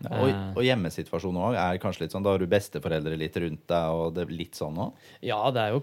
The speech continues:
Speaker 2: det er jo en totalpakke med
Speaker 1: Ja.
Speaker 2: noen barn og
Speaker 1: Ja, det
Speaker 2: noen
Speaker 1: blir jo det.
Speaker 2: svigerforeldre
Speaker 1: Ja.
Speaker 2: og besteforeldre
Speaker 1: Ja.
Speaker 2: og egne foreldre og alt sånt, så det spiller jo selvfølgelig inn. Eh, men så ser jeg jo på, på Amin nå, som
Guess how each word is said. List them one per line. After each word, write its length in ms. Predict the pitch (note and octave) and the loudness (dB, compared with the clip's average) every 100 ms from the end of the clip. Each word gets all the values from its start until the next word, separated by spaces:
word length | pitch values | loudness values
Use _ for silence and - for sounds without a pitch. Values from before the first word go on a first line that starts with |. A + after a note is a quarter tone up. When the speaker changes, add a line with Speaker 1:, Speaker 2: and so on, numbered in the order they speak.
| - | -4
Speaker 2:
det 120 | - A2+ | -2 0
er 60 | |
jo 80 | A2+ | 0
en 60 | D3 | 0
totalpakke 560 | G#3 B2+ G2 G2+ A#2 G#2+ | 2 4 2 2 2 2
med 80 | G2 | 4
Speaker 1:
Ja. 60 | |
Speaker 2:
noen 280 | G#2 G#2 G#2 | 4 4 2
barn 280 | G2 F#2 F#2+ | 2 0 0
og 100 | F#2+ | 2
Speaker 1:
Ja, 140 | F2+ G2 | 4 4
det 100 | G2 | 6
Speaker 2:
noen 180 | G2 G2 | 6 6
Speaker 1:
blir 140 | - | 4
jo 100 | C#3 | 6
det. 120 | A2 F3 | 6 4
Speaker 2:
svigerforeldre 640 | C#4+ G#2 F#2 F#2 F#2+ E2 F#2+ | 2 0 0 0 2 2 4
Speaker 1:
Ja. 120 | G2+ G2+ | 4 4
Speaker 2:
og 60 | G#2 | 2
besteforeldre 520 | G2+ - F#2 F2+ F#2 | 0 -2 -4 -2 0
Speaker 1:
Ja. 160 | G2 G2 | 0 2
Speaker 2:
og 60 | |
egne 300 | G2 F2+ F2+ | 2 0 -2
foreldre 400 | F2 F#2 F#2 F#2 F#2+ | -2 -2 0 0 0
og 60 | F#2 | -2
alt 120 | F2+ | -4
sånt, 200 | B2+ C#3+ | -4 -4
så 180 | - G#2 G2+ G2 F#2+ | -4 -2 -2 -2 -4
det 140 | F#2 | -8
spiller 260 | - F#2+ A2+ | -8 -6 -4
jo 80 | C#3+ | -4
selvfølgelig 400 | C#3+ G#2 F#2 F2+ | -4 -4 -4 -6
inn. 120 | D3 _ _ - - - - | -8 _ _ -20 -20 -20 -4
Eh, 420 | A#2 G#2+ G#2 G#2 | -2 0 0 -2
men 120 | G#2 G2+ | -4 -4
så 140 | A#2+ | -6
ser 120 | - | -2
jeg 80 | G2+ | -2
jo 100 | F#3 | 2
på, 680 | D3+ C3+ C3+ C3 C3 C3 C3 - | 4 4 4 2 -2 -6 -8 -10
på 60 | - | -2
Amin 380 | B2+ A#2+ C3 D3 | 2 2 2 2
nå, 140 | C#3+ D3 | 0 -2
som 500 | D#3 C#3+ C#3+ C#3+ | -2 -2 -2 -4